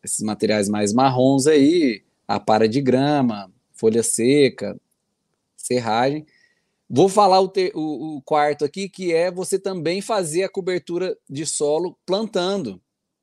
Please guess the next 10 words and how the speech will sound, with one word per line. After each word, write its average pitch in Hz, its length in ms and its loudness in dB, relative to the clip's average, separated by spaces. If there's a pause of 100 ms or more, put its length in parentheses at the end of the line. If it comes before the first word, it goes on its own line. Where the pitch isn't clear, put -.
(520)
Então, 113 320 -10
a 160 60 0
gente 170 320 -4
precisa 196 540 0 (160)
ter 196 180 4
sempre 196 460 -6
plantas 175 560 -4
ali 151 340 -2 (300)
fazendo 147 340 -2
fotossíntese, 151 1000 -4